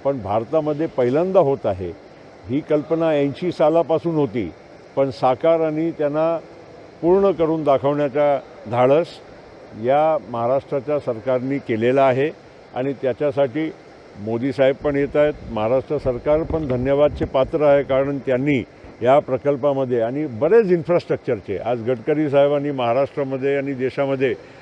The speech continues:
रोड नेटवर्कचा झपाटा लावलेला आहे. आम्ही एका काळात विमानतळाचे आणि विमान सेवाची आम्ही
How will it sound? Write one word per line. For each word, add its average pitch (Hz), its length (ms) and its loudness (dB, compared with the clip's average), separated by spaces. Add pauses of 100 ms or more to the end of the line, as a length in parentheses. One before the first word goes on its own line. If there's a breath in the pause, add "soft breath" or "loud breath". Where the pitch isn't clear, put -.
(200 loud breath)
रोड 135 340 2
नेटवर्कचा 139 640 -2
झपाटा 147 460 0
लावलेला 117 440 2
आहे. 92 500 -6 (360 loud breath)
आम्ही 123 320 0
एका 147 360 0
काळात 135 480 2
विमानतळाचे 143 960 0
आणि 139 280 -2
विमान 135 480 -2
सेवाची 143 560 0
आम्ही 139 260 0